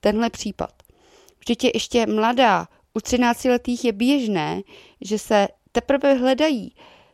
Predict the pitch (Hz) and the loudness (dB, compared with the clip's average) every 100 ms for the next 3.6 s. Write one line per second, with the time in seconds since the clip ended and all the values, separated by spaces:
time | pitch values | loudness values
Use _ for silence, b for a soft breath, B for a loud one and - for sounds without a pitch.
0 | b - 240 226 233 - 254 247 240 262 | b -4 -2 -2 -6 -2 -2 -2 0 4
1 | 247 233 226 214 247 285 302 302 196 170 | 4 4 2 -2 -2 -2 -4 -2 -4 -4
2 | - b b b b b _ _ - 262 | -8 b b b b b _ _ -6 -6
3 | - 294 277 269 269 262 | -2 2 4 4 2 0